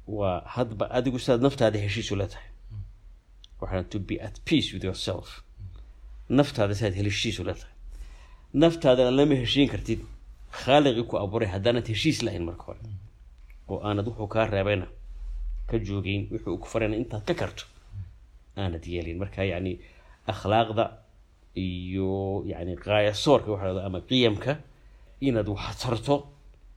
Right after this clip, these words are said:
inaad sharka ka hortagto, in aad naftaada marmar ka fuul yeesho wanaagga iyo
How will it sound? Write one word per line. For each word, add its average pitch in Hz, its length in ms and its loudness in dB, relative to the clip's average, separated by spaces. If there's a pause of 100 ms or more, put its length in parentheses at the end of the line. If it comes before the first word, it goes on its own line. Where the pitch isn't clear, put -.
(200)
inaad 110 300 0 (140)
sharka 117 480 0
ka 139 120 0
hortagto, 113 580 0 (920)
in 160 240 8
aad 131 200 6
naftaada 135 560 4
marmar 120 320 2
ka 170 120 -10
fuul 123 360 -4
yeesho 104 540 0
wanaagga 113 640 2 (580)
iyo 98 800 -2